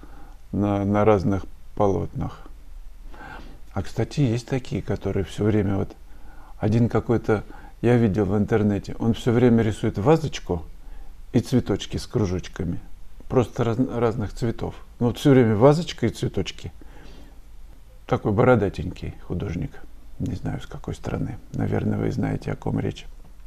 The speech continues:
Но даже в этом, мне кажется, счастье, потому что они разноцветные у него. Цветочки разные, все, решения разные. Но если их в ряд поставить, конечно, с ума сойдешь, потому что больше ничего нет.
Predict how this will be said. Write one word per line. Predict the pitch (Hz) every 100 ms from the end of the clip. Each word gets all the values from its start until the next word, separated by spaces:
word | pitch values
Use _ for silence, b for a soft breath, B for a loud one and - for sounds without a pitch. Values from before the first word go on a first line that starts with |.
| - - B B B B -
Но | 120 143 165
даже | - 131 147 151
в | 143
этом, | 220 240 143
мне | 110 110
кажется, | - 104 - 98
счастье, | - 113 - 107
потому | 113 - 123 123
что | - 135
они | 135
разноцветные | 131 127 156 147 98 92 - 107
у | 98
него. | 98 98 - - B B B B B B B B - - -
Цветочки | - 95 101 98 -
разные, | 98 110 147 139 117 107 107 -
все, | - 101
решения | 107 101 101 95 87
разные. | 101 123 131 123 117 B B B B -
Но | 135 143 -
если | 139 - 135
их | 117
в | 117
ряд | 135 -
поставить, | - 131 - 180 117 -
конечно, | 110 123 123 117
с | -
ума | 113 98
сойдешь, | - 95 98 87
потому | - - 107 95
что | - 98 - - - - -
больше | 120 117 - 110
ничего | - 110 101
нет. | 90 87